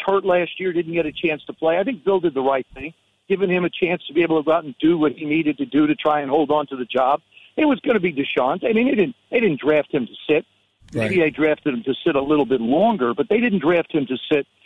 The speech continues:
Speaker 1: for any extended period of time. And you saw it, his, his legs. I mean, he won the game this past week with his legs. He didn't, he didn't win it with anything else. I mean, he'll,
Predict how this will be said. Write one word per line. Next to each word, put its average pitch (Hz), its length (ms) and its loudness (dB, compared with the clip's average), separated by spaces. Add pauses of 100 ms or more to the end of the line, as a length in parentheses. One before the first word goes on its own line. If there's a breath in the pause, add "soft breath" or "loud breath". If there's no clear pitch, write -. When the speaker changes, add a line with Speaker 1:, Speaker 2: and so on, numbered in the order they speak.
(160)
Speaker 1:
for 170 120 -2
any 151 320 0
extended 165 560 -2
period 127 240 -2
of 113 100 -4
time. 123 340 -2 (280)
And 214 160 2
you 208 120 2
saw 208 260 2
it, 190 60 2
his, 190 240 2
his 185 200 2
legs. 196 320 0
I 180 40 -2
mean, 175 140 0
he 254 60 2
won 262 200 0
the 165 60 -2
game 165 280 -2
this 147 160 -6
past 151 320 -4
week 233 180 -2
with 135 120 -4
his 110 160 -6
legs. 202 240 0 (800)
He 208 80 -8
didn't, 214 240 0
he 226 80 2
didn't 220 200 2
win 175 140 2
it 170 80 0
with 151 120 2
anything 143 360 0
else. 165 300 0
I 131 80 -2
mean, 135 200 -2
he'll, 165 200 0